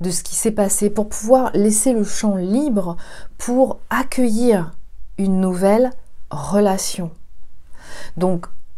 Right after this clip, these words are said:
tout ce qui est en lien avec la trahison, par exemple. Et puis en plus, eh bien, euh, du fait de la forte intensité énergétique de cette dyade,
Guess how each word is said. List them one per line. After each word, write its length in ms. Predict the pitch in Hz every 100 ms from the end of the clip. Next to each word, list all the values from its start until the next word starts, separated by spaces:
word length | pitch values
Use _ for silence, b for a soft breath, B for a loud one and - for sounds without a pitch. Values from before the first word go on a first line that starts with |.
| - - -
tout 120 | -
ce 80 | 208
qui 120 | -
est 40 | 208
en 120 | 185
lien 280 | 185 190 185
avec 240 | 175 175
la 120 | 175
trahison, 680 | 170 - 202 233 226 196 180
par 220 | 175 160 160
exemple. 480 | 170 160 147 - - B B B B B B
Et 60 | 190
puis 220 | - 294
en 120 | 247
plus, 580 | 214 - 214 294 - - 175 -
eh 60 |
bien, 480 | 160 175 233 254 220 -
euh, 220 | 165 139
du 220 | 170 185
fait 220 | 202 277 262
de 120 | 196
la 160 | 165
forte 400 | 170 - 311 -
intensité 760 | 262 226 226 220 214 214 226 160
énergétique 720 | 170 165 180 180 - 214 165
de 120 | 170
cette 420 | - 170 147 -
dyade, 560 | 147 - 151 147 160